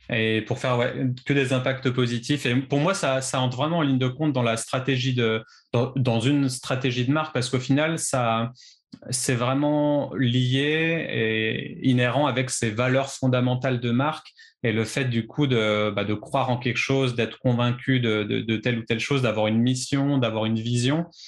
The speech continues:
Et tout ça, finalement, ça, ça s'imbrique avec, euh, la politique, euh, R S E pour arriver à,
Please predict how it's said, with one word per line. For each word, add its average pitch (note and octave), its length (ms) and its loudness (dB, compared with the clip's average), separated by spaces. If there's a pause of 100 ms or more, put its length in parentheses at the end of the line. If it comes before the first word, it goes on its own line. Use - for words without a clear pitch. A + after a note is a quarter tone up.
(280)
Et A2+ 380 0
tout - 120 -12
ça, D#3+ 180 -2
finalement, B2 560 2
ça, A2 600 -2 (160)
ça - 180 -2
s'imbrique C3+ 640 -2
avec, A2+ 320 -2
euh, G#2+ 260 2
la G#2 100 0
politique, A2 480 -2
euh, G#2+ 180 0
R A2 240 -2
S A2 220 -4
E C3+ 160 0
pour A2 160 -2
arriver G#2 380 0
à, G#2 240 -2